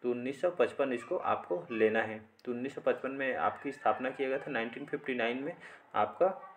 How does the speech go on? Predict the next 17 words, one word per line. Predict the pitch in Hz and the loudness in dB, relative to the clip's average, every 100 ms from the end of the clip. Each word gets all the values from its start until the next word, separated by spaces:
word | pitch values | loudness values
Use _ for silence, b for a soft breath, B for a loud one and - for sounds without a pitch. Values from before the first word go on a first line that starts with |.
| - - | -20 -6
यहाँ | 117 123 | 0 2
पे | 156 | 2
उत्पादन | 147 - 110 120 | 0 4 4 4
स्टार्ट | 123 - 104 - | 2 4 4 4
हुआ | 113 | 2
था। | 107 113 | 2 -2
ये, | 117 | -2
इसको | - 123 - 131 | -2 -4 -4 -4
कौन | - 131 | 0 0
से | 139 | 0
पंचवर्षीय, | 147 139 139 123 - 139 | 0 0 2 2 0 -8
पंचवर्षीय | - 127 123 127 123 131 | 0 0 4 2 2 -2
योजना | 127 127 | 0 0
में | 123 | 0
बनाया | 123 117 113 | 4 4 6
गया | 123 127 | 6 4
था, | 156 | 2